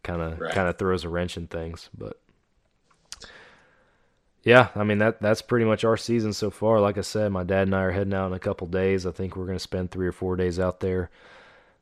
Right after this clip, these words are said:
Speaker 1: Um, and I don't know, maybe hopefully try to draw some blood. It's been, uh, kinda been a cat and mouse game up till now, and I'm ready for, uh,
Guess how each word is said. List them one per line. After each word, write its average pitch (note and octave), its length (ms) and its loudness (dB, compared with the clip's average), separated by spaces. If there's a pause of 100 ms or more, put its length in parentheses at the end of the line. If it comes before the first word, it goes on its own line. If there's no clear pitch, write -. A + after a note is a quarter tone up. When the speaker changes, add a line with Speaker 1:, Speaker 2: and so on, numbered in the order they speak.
Speaker 1:
Um, D#2+ 560 -8 (300)
and E2 400 -10 (640)
I E2+ 60 -10
don't E2+ 140 -6
know, F2+ 260 -4
maybe F2 260 -6
hopefully F2+ 400 -6
try F2+ 240 -6
to E2+ 80 -4
draw F2+ 200 0
some E2+ 220 -8
blood. F2 400 0 (100)
It's F2 160 -12
been, F2 300 -4
uh, E2+ 280 0 (1000)
kinda G2+ 200 4
been G2 140 4
a F#2+ 60 2
cat G2 220 0
and F#2 100 -2
mouse F#2+ 280 2
game F#2 180 -2
up F2 140 -4
till F2+ 140 -4
now, F2 280 0
and E2 80 -2
I'm E2 140 -4
ready E2+ 220 -2
for, E2 360 -4
uh, E2 160 -4